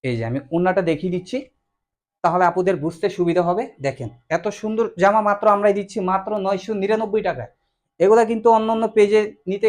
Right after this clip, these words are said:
গেলে কিংবা মার্কেট থেকে নি-, নিতে গেলে আপনার প্রাইস পড়বে পনেরোশো থেকে ষোলোশো টাকা। আমরা দিচ্ছি মা-, মাত্র নয়শো নিরানব্বই টাকা ফিক্সড প্রাইস। যার যেটা ভালো লাগে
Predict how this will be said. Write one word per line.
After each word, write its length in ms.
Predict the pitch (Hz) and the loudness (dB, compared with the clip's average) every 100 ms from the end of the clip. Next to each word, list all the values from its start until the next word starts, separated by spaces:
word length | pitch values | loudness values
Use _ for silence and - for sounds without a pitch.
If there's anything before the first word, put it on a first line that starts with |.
| 208 | 2
গেলে 140 | 208 202 | 2 2
কিংবা 200 | 202 180 | 2 4
মার্কেট 340 | 170 175 202 | 4 2 0
থেকে 160 | 202 202 | 2 2
নি-, 220 | 202 202 180 | 0 -4 -2
নিতে 160 | 190 214 | 2 4
গেলে 140 | 214 202 | 4 2
আপনার 180 | 202 202 196 - | 2 -4 -2 -2
প্রাইস 200 | 190 190 | -2 -4
পড়বে 180 | 208 196 190 | -6 -6 -4
পনেরোশো 400 | 202 214 208 196 202 | -4 -2 -2 -2 -4
থেকে 180 | 202 208 | -4 -2
ষোলোশো 340 | 202 202 202 151 | -2 -2 -4 -6
টাকা। 140 | 120 127 | -6 -4
আমরা 160 | 170 180 | -2 -2
দিচ্ছি 220 | 190 208 185 | -4 -6 -6
মা-, 200 | 185 - 175 | -6 -4 0
মাত্র 180 | 175 208 202 | 0 0 -2
নয়শো 240 | 196 190 226 | -2 -2 -6
নিরানব্বই 460 | 208 208 202 190 196 | -2 -2 0 -2 -2
টাকা 140 | 208 208 | -4 -8
ফিক্সড 200 | 202 - | -14 -8
প্রাইস। 220 | 139 113 - _ _ _ _ _ _ _ _ | -6 -6 -10 _ _ _ _ _ _ _ _
যার 220 | 117 165 190 | 2 2 2
যেটা 180 | 208 214 | 0 0
ভালো 120 | 208 214 | 0 0
লাগে 140 | 208 | -2